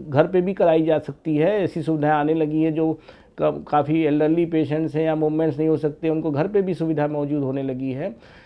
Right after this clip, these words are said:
ऐसे में इनको मिनिमम तीन बार ज़रूर करना चाहिए। और इसलिए क्योंकि आइडियली हम लोग किडनी का रिप्लेसमेंट कर रहे हैं, डायलिसिस को हम किडनी रिप्लेसमेंट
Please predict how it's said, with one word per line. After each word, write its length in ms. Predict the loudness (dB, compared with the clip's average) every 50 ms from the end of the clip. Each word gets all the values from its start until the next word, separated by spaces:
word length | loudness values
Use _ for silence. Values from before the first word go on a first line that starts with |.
| -10 -2 2
ऐसे 380 | 2 2 2 4 4 4 4
में 340 | 4 2 0 -2 -2 -4 -4
इनको 340 | -4 -4 -2 2 4 4 4
मिनिमम 520 | 4 2 0 0 0 0 0 0 0 -2
तीन 340 | -2 -4 -4 -4 -4 -2 0
बार 240 | 0 2 2 0 0
ज़रूर 440 | 0 4 4 4 4 4 0 0 2
करना 340 | 2 2 4 4 2 0
चाहिए। 460 | 0 -2 -4 -4 -2 2 0 0 0 -2 -10 -20 -20 -20 -6 2
और 300 | 6 6 8 8 8 6
इसलिए 580 | 2 -2 -4 -4 -2 -2 -2 2 6 8 8 8
क्योंकि 440 | 6 4 -2 -2 -2 0 -4 -4 -2
आइडियली 600 | 0 2 4 4 4 4 2 0 0 2 2 2
हम 220 | 2 2 0 2
लोग 240 | 4 4 4 4 2
किडनी 360 | -4 -4 -2 -2 -2 -2 0
का 120 | 2 4 4
रिप्लेसमेंट 680 | 4 2 2 4 6 6 6 6 4 4 4 4 4 2
कर 120 | 2 2
रहे 160 | 2 0 0
हैं, 260 | 0 -2 -6 -6 0
डायलिसिस 440 | 2 2 4 4 2 0 -2 -4 -6
को 140 | 0 2 4
हम 140 | 4 4 0
किडनी 400 | -2 -2 -2 -2 -2 -2 0 0
रिप्लेसमेंट 680 | 0 -2 -2 2 4 4 4 4 2 -2 -2 -2 -2